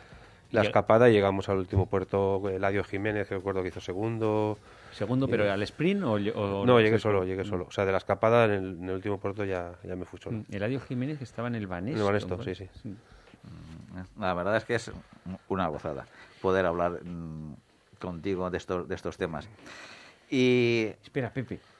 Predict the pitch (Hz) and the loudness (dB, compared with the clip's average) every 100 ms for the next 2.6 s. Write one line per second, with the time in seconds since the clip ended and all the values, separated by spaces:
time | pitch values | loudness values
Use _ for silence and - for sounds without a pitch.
0 | - - - 139 156 - 139 113 - 110 | -18 -6 -2 -2 -2 -2 0 0 -2 -2
1 | 98 87 - - 101 101 87 - 95 95 | -2 -8 -12 -6 -2 -2 -4 -4 -4 -2
2 | 95 95 90 90 - - | -4 -4 -6 -8 -8 -14